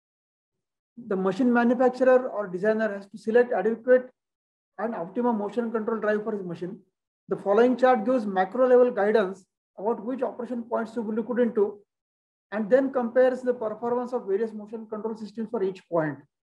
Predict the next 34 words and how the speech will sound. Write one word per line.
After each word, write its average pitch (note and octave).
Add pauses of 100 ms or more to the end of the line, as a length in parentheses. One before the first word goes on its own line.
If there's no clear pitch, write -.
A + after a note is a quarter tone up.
(140)
So F#3
this F#3
chart G3+
is G#3
personally A3+
prepared A3+
by A#3
me A3+
with A3
my, G3+ (560)
uh, E3+
experience G#3+
of G3 (180)
all F#3
these E3+
years. G#3 (520)
So, F#3+ (1800)
uh, F3 (480)
what F#3+
I've A#3+
done B3+
here C4+
is A#3
I, A3+
I've A3
shown B3+
for A3
the G#3+
purpose G#3+
of, A3 (320)
uh, F3+ (260)
explanation G#3+
and G3
understanding, G3